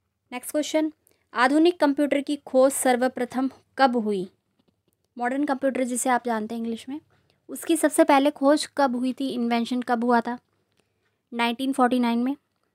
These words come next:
नाइनटीन फ़िफ़्टी वन में, नाइनटीन फ़ोर्टी सिक्स में या फिर नाइनटीन फ़ोर्टी सेवन में। इस क्वेश्चन का सही आ-,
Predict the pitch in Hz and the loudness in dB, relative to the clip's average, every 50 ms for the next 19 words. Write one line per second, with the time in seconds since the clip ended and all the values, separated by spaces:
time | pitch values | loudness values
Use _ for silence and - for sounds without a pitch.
0 | _ _ _ 233 220 226 233 226 262 254 247 - 254 - - 254 233 233 226 233 | _ _ _ -8 -6 -6 -4 -4 -4 -6 -2 -4 -4 -4 -4 -2 -2 0 0 0
1 | 240 254 269 - _ _ _ _ _ _ _ _ _ _ - 226 226 226 247 254 | -2 -4 -6 -8 _ _ _ _ _ _ _ _ _ _ -10 -10 -8 -6 -4 -4
2 | 247 - 247 240 226 240 233 - 254 - - - 269 262 269 - _ _ _ _ | -2 2 2 2 2 2 0 0 -4 -4 -6 -6 -6 -8 -8 -10 _ _ _ _
3 | _ _ 247 233 - 269 254 240 226 226 233 226 - 269 302 302 - - - 240 | _ _ -14 -10 -8 -6 -6 -4 -4 -6 -6 -6 -4 -2 -2 -2 0 4 4 4
4 | 220 - 254 - - - 233 214 214 202 190 196 202 - _ _ _ _ _ _ | 4 4 -2 -6 -6 -6 -6 -6 -6 -8 -10 -12 -14 -18 _ _ _ _ _ _
5 | _ _ _ _ _ _ _ _ _ _ _ _ _ _ _ _ _ _ _ _ | _ _ _ _ _ _ _ _ _ _ _ _ _ _ _ _ _ _ _ _
6 | _ _ _ _ _ _ _ _ _ _ _ _ _ _ _ _ _ _ _ _ | _ _ _ _ _ _ _ _ _ _ _ _ _ _ _ _ _ _ _ _
7 | _ _ _ _ _ _ _ _ _ _ _ _ _ _ _ _ _ _ _ _ | _ _ _ _ _ _ _ _ _ _ _ _ _ _ _ _ _ _ _ _
8 | _ - 294 302 - - - 311 285 - 302 277 277 285 277 269 - 262 262 277 | _ -12 -10 -8 -8 -4 -4 -4 -4 -2 -4 -4 -2 -2 -2 -2 -2 -2 -2 -2
9 | 277 - 240 | -2 -2 -4